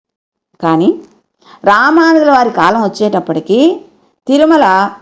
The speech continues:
శైవక్షేత్రము అని అనేక విధాలుగా, శైవక్షేత్రమే కాదు ఇంకా ఇంకా అలా పలు పలు విధాలుగా భావించి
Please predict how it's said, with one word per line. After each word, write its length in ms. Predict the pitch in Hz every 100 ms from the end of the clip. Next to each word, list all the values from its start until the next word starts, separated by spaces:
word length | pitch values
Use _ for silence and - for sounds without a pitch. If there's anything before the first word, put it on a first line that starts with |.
| -
శైవక్షేత్రము 1120 | - 247 294 294 302 254 220 202 202 190 170 -
అని 360 | 180 254 403 - _ _ _ _
అనేక 400 | 208 220 269 262
విధాలుగా, 680 | 233 202 202 214 214 196 - -
శైవక్షేత్రమే 680 | 180 202 214 214 214 208 202
కాదు 360 | 196 185 180 - _ _ _ -
ఇంకా 340 | 202 196 180
ఇంకా 360 | 180 170 175 - - _ _ _ _
అలా 520 | 220 262 247 208 247 262 - _ _ -
పలు 160 | 240
పలు 200 | 254 254
విధాలుగా 520 | 233 190 196 202 196 208
భావించి 720 | 190 185 196 196 294 403